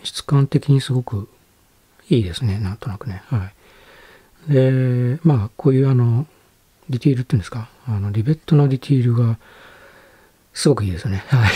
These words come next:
い。<laughs> あの、なんだろう。適度なデフォルメっていうんですかね。はい。あの、すごく目立つっていうんですか。はい。いい、いい意味で目立つ感じ。で、この辺のパーツ割りとかもすごく独特で、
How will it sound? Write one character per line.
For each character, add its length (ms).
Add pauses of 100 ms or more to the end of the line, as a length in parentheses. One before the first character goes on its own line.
(100)
い。 80
<laughs> 0
あ 120
の、 360 (1400)
な 120
ん 40
だ 100
ろ 140 (100)
う。 120
適 220
度 80
な 120
デ 120
フ 100
ォ 40
ル 60
メ 100
っ 20
て 100
い 20
う 20
ん 20
で 60
す 80
か 100
ね。 220
は 220
い。 80 (220)
あ 80
の、 360
す 100
ご 120
く 340 (920)
目 160
立 300
つ 20
っ 40
て 80
い 20
う 20
ん 40
で 60
す 60
か。 240
は 300 (180)
い。 100
い 100
い、 260 (180)
い 100
い 340
意 80
味 120
で 80
目 100
立 340
つ 120
感 180
じ。 180 (720)
で、 100
こ 140
の 80
辺 180
の 60
パ 180
ー 60
ツ 140
割 160
り 40
と 100
か 120
も 220
す 120
ご 80
く 260 (280)
独 240
特 260
で、 340